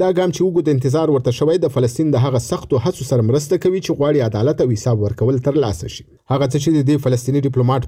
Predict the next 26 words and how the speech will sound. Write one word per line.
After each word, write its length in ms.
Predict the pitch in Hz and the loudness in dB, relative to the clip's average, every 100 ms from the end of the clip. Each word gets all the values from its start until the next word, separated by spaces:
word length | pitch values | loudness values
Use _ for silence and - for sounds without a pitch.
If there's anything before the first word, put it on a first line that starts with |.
| - | -2
په 100 | 110 | 0
وینا 300 | 117 143 139 | 2 2 0
د 220 | 110 113 - | 0 0 0
سولې 280 | 160 151 | 2 2
لپاره 320 | 120 120 127 160 127 | 0 0 0 0 0
ضروري 360 | 117 107 113 113 101 | 0 0 0 0 0
بنسټ 300 | 123 - 95 82 | 0 0 -4 -6
جوړوي. 360 | 76 71 71 - _ _ - - - | -8 -6 -8 -12 _ _ -20 -16 -2
سره 180 | 214 220 | 2 2
له 100 | 214 | 2
دې 60 | 214 | -2
چې 80 | 190 | -2
د 60 | 180 | 0
جرمونو 260 | 170 185 190 | 0 2 0
نړیوالې 400 | 175 156 165 165 | 2 2 2 0
محکمې 340 | 151 123 156 165 - | -2 -2 0 0 0
څېړنې 340 | 143 139 170 139 | 0 0 0 0
سملاسي 400 | 135 120 110 170 | 0 0 0 -2
اسرائیلو 340 | 175 123 135 156 | 0 0 2 2
ته 80 | 123 | 0
کوم 100 | 123 110 | 0 -2
ګواښ 220 | 113 135 131 156 | 0 0 0 0
نه 60 | - | 0
پیښوي 340 | 107 - 95 101 | -2 -2 0 0
او 40 | 95 | 0
ښایي 180 | 127 | 0